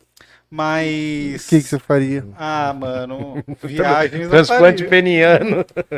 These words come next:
Speaker 1: Faria também.
Speaker 3: <laughs>
Speaker 1: Mas dois centímetros não faz mal pra ninguém. <laughs>
Speaker 2: Harmonização facial, você faria?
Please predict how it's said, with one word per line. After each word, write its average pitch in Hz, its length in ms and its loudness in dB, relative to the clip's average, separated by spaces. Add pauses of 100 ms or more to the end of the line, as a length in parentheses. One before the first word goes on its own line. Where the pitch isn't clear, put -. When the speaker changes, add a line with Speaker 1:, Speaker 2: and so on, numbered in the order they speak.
Speaker 1:
Faria 175 440 -4
também. 147 400 -6 (100)
Speaker 3:
<laughs> - 0 - (1160)
Speaker 1:
Mas 147 160 -6
dois 160 160 -2
centímetros 170 540 -10
não 170 80 -8
faz 165 180 2
mal 160 140 2
pra 180 140 -2
ninguém. 202 240 -2 (720)
<laughs> 311 720 -4
Speaker 2:
Harmonização 156 800 4
facial, 147 400 2
você 139 120 -6
faria? 143 400 -2